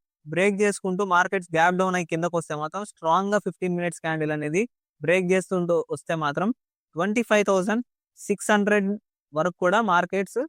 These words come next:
వెళ్ళడానికి ఛాన్స్ అయితే ఉంటుందండి, సెకండ్ సపోర్ట్ లెవెల్ నిఫ్టీలో అయితే. అదే బ్యాంక్ నిఫ్టీ విషయానికి వస్తే, బ్యాంక్ నిఫ్టీకి very,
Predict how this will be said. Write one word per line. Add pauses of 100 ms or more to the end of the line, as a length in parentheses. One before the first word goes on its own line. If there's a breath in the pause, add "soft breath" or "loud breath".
(300)
వెళ్ళడానికి
ఛాన్స్
అయితే
ఉంటుందండి, (120)
సెకండ్
సపోర్ట్
లెవెల్ (360)
నిఫ్టీలో
అయితే. (540)
అదే
బ్యాంక్
నిఫ్టీ
విషయానికి
వస్తే, (520)
బ్యాంక్
నిఫ్టీకి (100)
very,